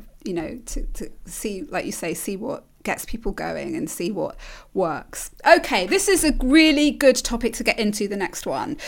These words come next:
And you caveated it in your email, George, by saying, "Now, I know you, you kind of do this, Helen,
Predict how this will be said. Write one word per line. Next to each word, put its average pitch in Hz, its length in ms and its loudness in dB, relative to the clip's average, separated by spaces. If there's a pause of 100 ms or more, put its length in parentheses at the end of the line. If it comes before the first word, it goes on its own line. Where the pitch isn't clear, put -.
(180)
And 247 160 6
you 262 120 6
caveated 269 720 4
it 143 140 0
in 208 80 0
your 208 220 2
email, 226 400 2
George, 190 340 0
by 190 120 2
saying, 185 340 2
"Now, 190 240 6 (260)
I 320 140 10
know 370 160 12
you, 480 420 8 (220)
you 320 160 10
kind 403 240 6
of - 140 6
do 381 180 4
this, 370 200 4
Helen, 330 420 8